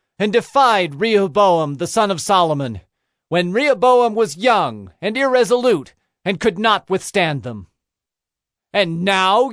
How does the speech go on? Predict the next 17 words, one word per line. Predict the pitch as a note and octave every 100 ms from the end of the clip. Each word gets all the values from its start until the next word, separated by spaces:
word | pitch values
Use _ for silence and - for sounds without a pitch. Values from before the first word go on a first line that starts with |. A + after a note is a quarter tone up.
| -
you | D#3+ F3
think | - A#3+ B3 -
to | G3
withstand | F3+ - - G#3 F#3+ G#3+ A3+
the | E3+
kingdom | - A#3+ A3+ A#3
of | A3 D#3+
the | G#3+
Lord | A3+ A3 A#3 A3+
in | F#3+
the | F#3+
hand | F3 G#3+ A3+
of | G#3
the | G#3
sons | - A#3+ A3
of | G3+ D#3
David, | G#3+ G#3 B3